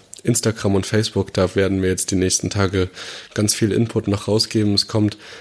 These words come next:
nächsten Donnerstag, also diesen Donnerstag, auch, äh, noch ein Podcast-Interview, ähm, vom Thomas. Da seid noch mal gespannt, wer da als nächstes vor die,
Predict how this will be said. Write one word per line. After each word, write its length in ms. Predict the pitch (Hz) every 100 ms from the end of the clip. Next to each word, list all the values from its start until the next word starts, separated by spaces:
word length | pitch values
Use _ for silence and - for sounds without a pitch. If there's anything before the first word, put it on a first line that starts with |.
| -
nächsten 420 | 110 120 - 117
Donnerstag, 600 | 110 110 107 110 104 - _ -
also 200 | 101 92 - -
diesen 200 | 113 113
Donnerstag, 480 | 101 98 - 95 - - _ _ _ _ _ _ _ _ _
auch, 440 | - 98 92 - -
äh, 180 | 95 92
noch 220 | 95 -
ein 280 | 95 98 98
Podcast-Interview, 1040 | 120 - 120 107 - 104 110 98 107 107 - - - - - - _ _ _ _
ähm, 320 | 113 104 98 92
vom 340 | - 110 95
Thomas. 540 | - 143 165 160 - - - 113
Da 260 | 107 107
seid 300 | 101 110 107
noch 160 | 110 104
mal 180 | 113 101
gespannt, 440 | 98 - 113 120
wer 100 | 104
da 180 | 98 104
als 200 | 104 -
nächstes 340 | 110 113 107
vor 160 | - 107
die, 240 | 101 104